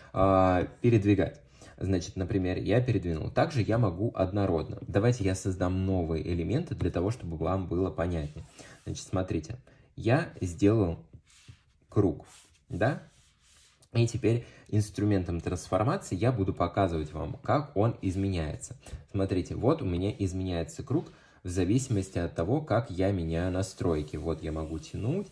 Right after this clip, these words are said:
и он будет меняться. Дальше у меня есть однородное, то есть я могу уменьшать и увеличивать в размерах, а, а, объект в тех размерах, что я создал. Дальше есть искажение. Смотрите, искажение — это про перспективу.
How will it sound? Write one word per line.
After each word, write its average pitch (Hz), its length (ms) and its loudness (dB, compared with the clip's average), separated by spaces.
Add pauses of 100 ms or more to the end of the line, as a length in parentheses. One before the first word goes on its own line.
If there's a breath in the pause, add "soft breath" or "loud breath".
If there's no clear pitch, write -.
(360 soft breath)
и 135 120 4
он 104 320 4
будет 90 320 2
меняться. 90 480 -2 (360 loud breath)
Дальше 123 340 4
у - 20 2
меня 90 200 2
есть 147 220 2
однородное, 87 680 2
то - 80 -8
есть 76 180 -6
я 98 120 2
могу 113 420 2 (180)
уменьшать 101 680 0
и 104 80 -2
увеличивать 92 840 0
в 90 140 -4
размерах, 90 720 0 (280 loud breath)
а, 85 760 0
а, 101 80 2 (180)
объект 104 480 -2
в 87 360 2
тех - 280 -2
размерах, 92 520 0
что 98 200 0
я 85 280 2
создал. 76 580 -4 (320 loud breath)
Дальше - 320 6
есть 104 300 2
искажение. 90 720 0
Смотрите, 90 480 -4
искажение — 98 600 -2
это 101 280 0
про 92 260 0
перспективу. 87 760 -4